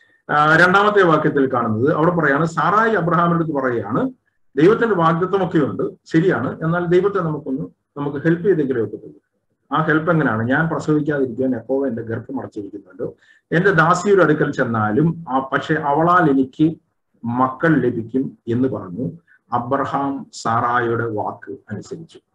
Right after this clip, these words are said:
ഉൽപ്പത്തി പുസ്തകം പതിനഞ്ചാമത്തെ അധ്യായത്തിൽ പറഞ്ഞിരിക്കുന്നത്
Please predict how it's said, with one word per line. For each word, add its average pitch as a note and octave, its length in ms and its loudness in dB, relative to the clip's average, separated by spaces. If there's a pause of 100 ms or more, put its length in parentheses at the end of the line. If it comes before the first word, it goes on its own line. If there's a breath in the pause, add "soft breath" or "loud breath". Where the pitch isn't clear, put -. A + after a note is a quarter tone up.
(340)
ഉൽപ്പത്തി C#3+ 280 0
പുസ്തകം D#3 320 2
പതിനഞ്ചാമത്തെ D3 480 2
അധ്യായത്തിൽ C3+ 600 0
പറഞ്ഞിരിക്കുന്നത് B2+ 720 0